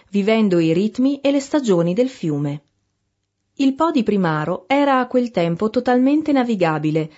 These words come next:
dal mare Adriatico fino alla città di Ferrara, e per questo rappresentava una via di navigazione fondamentale per gli scambi commerciali fluviali,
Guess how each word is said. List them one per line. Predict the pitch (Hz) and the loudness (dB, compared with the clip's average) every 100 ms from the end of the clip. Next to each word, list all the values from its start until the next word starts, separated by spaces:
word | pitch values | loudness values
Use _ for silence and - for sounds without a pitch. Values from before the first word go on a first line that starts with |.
| _ | _
dal | - 175 | -2 0
mare | 185 185 170 | 2 2 2
Adriatico | 160 160 180 220 247 269 262 | 0 0 0 0 -2 -2 -2
fino | 254 285 277 | -2 0 2
alla | 269 262 247 | 2 2 0
città | 254 226 285 | -4 -2 -2
di | 285 | -2
Ferrara, | 277 247 196 151 151 151 - - - | 0 -2 0 -4 -4 -8 -12 -18 -8
e | 320 | -2
per | 349 | 0
questo | 339 170 165 - | 2 0 0 -2
rappresentava | 190 220 214 233 233 262 262 220 185 | -2 0 0 2 2 0 0 0 0
una | 226 233 | 0 0
via | 262 285 | 0 2
di | 226 | 0
navigazione | 190 190 190 190 - 247 233 | 0 -2 -2 -4 -2 0 0
fondamentale | 226 302 294 262 226 220 175 160 160 - | -2 0 2 2 2 0 0 -2 -2 -4
per | - 262 | -2 0
gli | 269 | -2
scambi | 262 269 262 240 | -2 0 0 0
commerciali | - 214 220 - 269 285 | 0 0 -2 0 0 0
fluviali, | 277 254 233 175 151 147 156 | -2 -2 0 0 -2 -4 -8